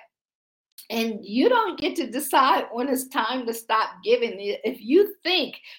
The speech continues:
and you're in business and you're helping people and you say to yourself, "Hey, I've given enough and I, I'm giving, giving, giving, no one's giving," then you gotta check yourself right there, 'cause that thought process,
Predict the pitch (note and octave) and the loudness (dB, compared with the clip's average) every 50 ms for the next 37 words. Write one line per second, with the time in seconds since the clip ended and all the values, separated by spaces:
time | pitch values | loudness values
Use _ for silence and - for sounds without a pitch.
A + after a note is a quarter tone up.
0 | - - A3+ A#3 A#3+ C4+ D4 D#4 D4+ C#4+ C4 C4+ D4 F4+ E4 D#4+ D4+ D#4 D#4+ D4+ | -6 -4 -2 -2 0 0 0 0 0 2 4 4 4 4 2 0 -2 -2 -2 -2
1 | - A#3+ A3 A#3 A3+ A3 A3 B3+ C#4 C#4 C4+ C4+ C#4+ D4+ D4 C#4+ C4+ C4+ - D#4+ | -2 -2 -2 -2 -4 -2 0 2 2 2 4 4 2 2 2 0 -4 -2 -2 -2
2 | D4 - - B3+ A#3 A#3 A3+ A3+ B3 C4+ D4+ D4 - - A#4+ - - D4+ D4 - | 0 0 -2 -2 -2 -2 0 0 2 2 2 0 0 0 2 2 2 2 0 0
3 | - F#4 D#4+ E4 E4 F4 D#4+ - - D#4 D#4+ F4 F4 F4+ - - - - - - | -2 -2 0 0 -2 -4 -4 -4 -2 -2 -2 -2 -2 -4 -4 -8 -16 -20 -20 -20
4 | _ - - D4 D#4 C#4 A#3+ A3+ - - _ - F#3+ A#3 C4+ A#3+ - F#3+ C4+ C#4 | _ -2 2 4 6 6 4 2 -2 -6 _ 0 0 2 2 0 0 0 2 2
5 | C#4+ D4+ C#4+ C#4 C4+ C4 C4+ C4+ C#4 - _ _ - G#3+ F#3+ F#3+ F3+ - - - | 2 2 2 2 0 2 2 2 0 -2 _ _ -8 -8 -8 -8 -12 -18 -20 -20
6 | _ _ - F#3 - - - F3+ G3+ - - A#3 G#3 G#3 C4+ D4+ C#4 D4 C4 B3+ | _ _ -8 -8 -6 -4 -2 -2 -2 -2 -4 -6 -2 2 2 4 4 4 2 0
7 | - - - C4+ B3+ A#3+ C4+ C#4+ C#4+ C#4+ C4+ - _ _ _ _ _ _ _ _ | -2 -4 -6 -6 -4 -2 0 2 2 2 0 -2 _ _ _ _ _ _ _ _
8 | _ - C4+ C4+ C#4 C4+ A#3+ A#3 A3 - - D4 D4 C4+ B3+ B3 D4 C#4+ C4 C4+ | _ -4 -2 0 2 2 0 -2 -8 -12 -8 -4 -4 -4 -4 -4 -6 -6 -8 -10
9 | - - - - G#4 F4+ - - - F4+ - C4+ B3+ C4 - - B3 B3 C4 C4 | -12 -12 -10 -8 -8 -6 -4 0 2 2 4 4 2 0 0 0 2 2 2 0
10 | - - B3+ B3+ B3 - - B3 A#3+ - A#3 C4 D#4 - - - _ _ _ - | 0 0 0 0 0 0 -4 -4 -2 0 0 0 0 -2 -4 -12 _ _ _ 2
11 | C4+ C4+ D4+ D#4 C4+ - - - - _ - C4 C4 C4+ C#4+ C#4 - - - F3+ | 4 6 6 6 4 2 -2 -10 -8 _ 2 4 4 4 4 2 0 -6 -6 -6
12 | F#3 F#3 | -6 -6